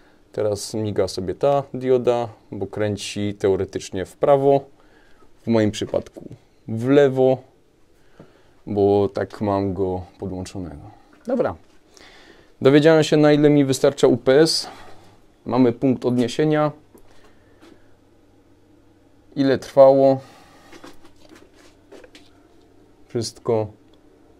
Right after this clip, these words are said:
Lecimy dalej na około czterdziestu watach. Czterdzieści wat leci.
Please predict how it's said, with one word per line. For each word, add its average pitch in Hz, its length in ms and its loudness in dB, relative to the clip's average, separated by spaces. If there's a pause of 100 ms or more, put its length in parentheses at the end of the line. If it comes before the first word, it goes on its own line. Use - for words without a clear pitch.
(160)
Lecimy 110 440 -4
dalej 107 340 2
na 101 220 -4
około 101 460 -2
czterdziestu 101 760 -8 (1080)
watach. 127 540 -4 (100)
Czterdzieści 107 600 -10
wat 110 480 -8
leci. 110 460 -14